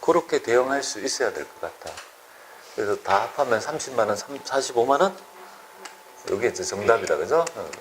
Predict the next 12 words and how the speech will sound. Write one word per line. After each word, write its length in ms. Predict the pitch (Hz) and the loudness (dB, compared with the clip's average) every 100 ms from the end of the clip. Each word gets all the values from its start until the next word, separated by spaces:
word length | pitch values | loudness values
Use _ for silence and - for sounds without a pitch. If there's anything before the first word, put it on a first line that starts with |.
| 69 - - - - - - - - - | -16 -18 -20 -20 -18 -18 -20 -20 -20 -8
그래서 460 | - 92 90 131 - - | -6 -2 0 0 -4 -8
그때 180 | - - | -4 2
오답 420 | 92 107 147 147 | 4 6 6 4
가르쳐 240 | 123 120 113 | 0 0 0
드렸는데요. 680 | 104 113 110 85 95 123 - | 0 2 0 2 2 2 -2
좀 140 | 98 | -6
정정합니다. 920 | - 139 131 110 135 117 104 160 185 - - | -6 0 0 0 2 4 6 6 4 -2 -12
이렇게 220 | - 85 95 | -10 -8 -8
해서 200 | - - - - - - - 95 | -8 -10 -20 -20 -20 -18 -6 -4
요 80 | |
개념을 400 | 92 107 120 107 | -2 0 2 0
가지고 500 | 87 87 113 87 127 | -2 -4 0 0 -2